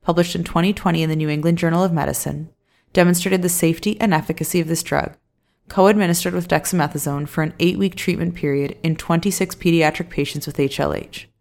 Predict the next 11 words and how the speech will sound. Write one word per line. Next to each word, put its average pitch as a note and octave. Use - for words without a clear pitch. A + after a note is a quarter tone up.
the G3
majority G3+
of A3+
whom E3
had E3+
already D#3+
completed E3+
conventional D3+
therapy D3
before C#3+
enrollment. C3+